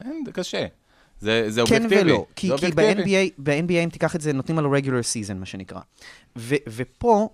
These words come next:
Speaker 2: לא נותנים את זה על regular season, פה נותנים את זה בעצם על צבירת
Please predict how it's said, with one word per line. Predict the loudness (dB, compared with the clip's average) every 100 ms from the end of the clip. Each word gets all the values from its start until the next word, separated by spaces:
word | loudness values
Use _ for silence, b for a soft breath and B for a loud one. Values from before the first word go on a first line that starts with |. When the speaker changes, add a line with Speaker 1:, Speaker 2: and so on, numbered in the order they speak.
| _ _
Speaker 2:
לא | 2 4 4
נותנים | 0 -6 -8
את | -6
זה | -6
על | -6
regular | -10 -10
season, | -10 -8 -8
פה | -6
נותנים | -6 -4
את | -6
זה | -4
בעצם | -4 -2 -2 -2
על | -2 -4 -10
צבירת | -6 -4 -2 -2 -2 -4